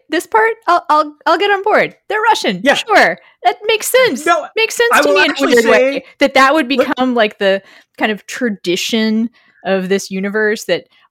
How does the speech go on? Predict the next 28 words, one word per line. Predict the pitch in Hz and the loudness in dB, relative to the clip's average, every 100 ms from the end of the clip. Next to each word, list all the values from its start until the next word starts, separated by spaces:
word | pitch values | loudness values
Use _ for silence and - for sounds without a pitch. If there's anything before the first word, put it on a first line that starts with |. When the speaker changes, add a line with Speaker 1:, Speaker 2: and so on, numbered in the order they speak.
| _ | _
Speaker 1:
all | 196 185 196 202 196 | 0 4 4 4 2
Russians | 175 196 - 202 190 | -2 -4 -6 -8 -8
eventually | 175 170 175 190 | -8 -8 -8 -8
kind | 180 202 | -6 -8
of | 170 | -6
just | 170 | -6
work | 151 151 175 | -4 -2 -2
as | - - | -2 -4
prison | - 175 214 214 | -4 -2 -2 -2
Speaker 2:
<laughs> | 226 | 0
Speaker 1:
guards." | 240 254 294 233 226 160 - 247 | 2 2 0 -6 -12 -12 -12 -6
Like, | - - - | 0 0 2
Speaker 2:
That, | 269 269 | 2 2
that, | 285 233 | 2 0
Speaker 1:
that's | 285 - | -2 -2
Speaker 2:
that | 330 330 | -2 0
could | - | -2
totally | 294 220 190 | 0 0 -2
track. | - - 131 | -2 -2 -2
Speaker 1:
<laughs> | |
It's | 453 | -6
like | 330 | -4
a | 262 | 0
Speaker 2:
And | 254 | 0
Speaker 1:
family | 220 | 2
Speaker 2:
also, | 233 | 2
I | |
will | 233 | 2